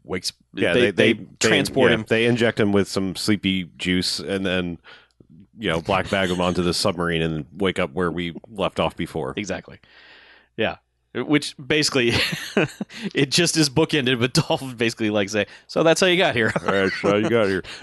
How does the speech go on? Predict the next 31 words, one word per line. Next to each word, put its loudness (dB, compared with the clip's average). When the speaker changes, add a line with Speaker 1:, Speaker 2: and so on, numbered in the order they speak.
Speaker 2:
Now, 2
there 4
was, 4
like, 2
some 0
guy 2
who'd 4
never 0
been 0
on 2
the -2
sub -2
before, 0
like, 0
as -2
they're -4
dragging -2
him -2
onto 0
it, -2
like, -6
so, -2
you -8
know, -6
he's, -8
like, -4
our -4
audience -4
cipher -2
of, -10
like, -2